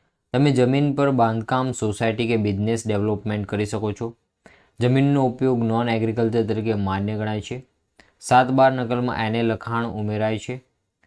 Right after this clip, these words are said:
બેંક લોન, રજિસ્ટ્રેશન અને ઓનરશીપમાં સહેલાઈ થાય છે. જો કલેક્ટર નકાર આપે, મતલબ રિજેક્ટ કરે, તો તમે અપીલ ફાઇલ કરી શકો છો.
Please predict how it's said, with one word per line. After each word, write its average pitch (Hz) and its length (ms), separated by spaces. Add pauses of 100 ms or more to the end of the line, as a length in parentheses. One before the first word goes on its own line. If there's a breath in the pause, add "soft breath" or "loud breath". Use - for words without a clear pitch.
(300)
બેંક 123 400
લોન, 127 260
રજિસ્ટ્રેશન 113 640
અને 117 160
ઓનરશીપમાં 117 880
સહેલાઈ 110 560
થાય 101 260
છે. 90 280 (760 soft breath)
જો 127 100
કલેક્ટર 139 460
નકાર 127 920
આપે, 110 640
મતલબ 110 240
રિજેક્ટ 120 400
કરે, 110 260
તો 117 160
તમે 123 400
અપીલ 143 180
ફાઇલ 127 380
કરી 117 260
શકો 104 280
છો. 92 260